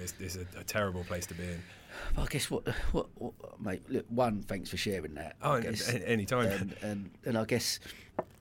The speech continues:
Speaker 2: by people listening to that story, people maybe in a similar situation or th-, thought about going down that route or whatever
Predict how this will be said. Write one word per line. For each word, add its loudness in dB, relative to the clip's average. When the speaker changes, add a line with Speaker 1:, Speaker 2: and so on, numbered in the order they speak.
Speaker 2:
by 4
people -2
listening -2
to -2
that -2
story, -2
people -2
maybe -2
in -10
a -8
similar 0
situation 2
or -4
th-, -10
thought 2
about 2
going 2
down 2
that -2
route 0
or -2
whatever 0